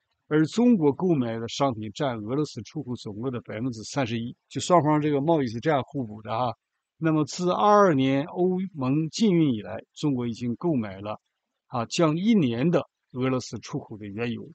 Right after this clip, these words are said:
大西洋理事会学者的一份报告说呢，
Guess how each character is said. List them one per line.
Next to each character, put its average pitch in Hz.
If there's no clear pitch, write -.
大 135
西 131
洋 127
理 117
事 117
会 131
学 147
者 127
的 120
一 117
份 117
报 120
告 117
说 120
呢， 117